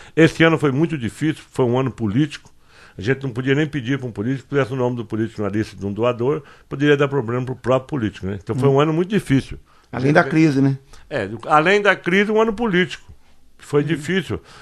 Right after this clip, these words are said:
Speaker 1: porque você vai pedir pro cara que é candidato, ele acha que você tá forçando ele a fazer uma doação, não é, não é verdade?
Speaker 2: Exato, exato.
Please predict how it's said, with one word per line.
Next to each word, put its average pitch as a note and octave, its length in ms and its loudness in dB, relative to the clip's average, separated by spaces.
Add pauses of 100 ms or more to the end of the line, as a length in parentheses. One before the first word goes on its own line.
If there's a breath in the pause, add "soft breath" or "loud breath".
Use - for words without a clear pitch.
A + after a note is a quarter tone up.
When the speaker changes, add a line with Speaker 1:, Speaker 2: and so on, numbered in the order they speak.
(120)
Speaker 1:
porque C#3 220 2
você D3 140 -2
vai E3 200 4
pedir C#3+ 300 -4
pro B2+ 100 -8
cara C3 180 2
que B2 60 -2
é B2+ 60 -2
candidato, D3+ 480 2
ele F#3 60 2
acha F#3 120 -2
que - 60 -20
você F3 60 -10
tá F3+ 140 2
forçando D3+ 440 -2
ele D3 80 -4
a A#2+ 40 -14
fazer C3+ 200 0
uma C3+ 160 0
doação, A2 520 -2
não F#2 160 -2
é, F#2 100 0
não G2+ 140 -2
é G2 60 2
verdade? A2+ 400 2
Speaker 2:
Exato, - 240 -10
exato. A#2+ 280 -14